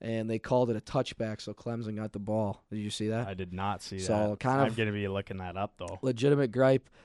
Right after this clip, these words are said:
Speaker 1: Uh, Texas A and M scored. Did not make this two-point conversion. If so facto, you lose.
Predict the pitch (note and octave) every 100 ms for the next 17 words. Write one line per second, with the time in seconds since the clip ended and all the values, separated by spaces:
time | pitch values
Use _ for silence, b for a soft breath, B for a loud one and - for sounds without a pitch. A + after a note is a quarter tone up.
0 | b A2 A2+ A2 B2+ - B2 A#2+ A#2 -
1 | A#2+ A#2+ A2 _ _ _ _ _ _ _
2 | _ _ _ _ _ _ _ C3+ B2 A#2
3 | A#2 A2 A2+ - - B2 A2+ A2 G#2 G2
4 | G#2+ G#2 G2+ G2 _ _ _ _ _ _
5 | _ A2+ A#2 - A#2 A2 A#2 A2 - A2+
6 | G#2 G2+ - A2 G2+ - - -